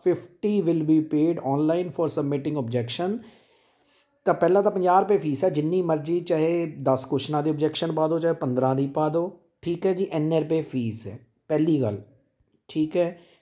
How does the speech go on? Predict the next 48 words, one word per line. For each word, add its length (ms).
ਦੂਸਰੀ 400
ਫੀਸ 360
ਜਿਹੜੀ 280
ਹੈ 140
ਹਮੇਸ਼ਾ 380
ਇਹ 260
ਆਨਲਾਈਨ 500
ਪੇ 240
ਹੋਣੀ 360
ਹੈ। 120
ਆਨਲਾਈਨ 380
ਕਿਹਦੇ 240
ਦੁਆਰਾ? 260
ਜਾਂ 160
ਤਾਂ 100
ਤੁਹਾਡੇ 220
ਕੋਲ 160
ਕਾਰਡ 320
ਹੋਵੇ 240
ਤਾਂ 280
ਪੇ 180
ਹੋ 120
ਜੂਗੀ, 300
ਜੇ 100
ਕਾਰਡ 420
ਨਹੀਂ 400
ਹੈ 240
ਤਾਂ 520
ਤੁਹਾਡੇ 400
ਕੋਲ 180
ਨੈੱਟ 220
ਬੈਂਕਿੰਗ 440
ਹੋਣੀ 200
ਚਾਹੀਦੀ 300
ਹੈ 60
ਤਾਂ 320
ਪੇ 260
ਹੋ 140
ਜੂਗੀ। 380
ਮੈਂ 300
ਪ੍ਰੈਫਰ 360
ਕਰੂੰਗਾ 300
ਕਿ 120
ਤੁਸੀਂ 240
ਕਾਰਡ 260
ਨਾਲ 140
ਪੇਮੈਂਟ 440
ਕਰੋ, 200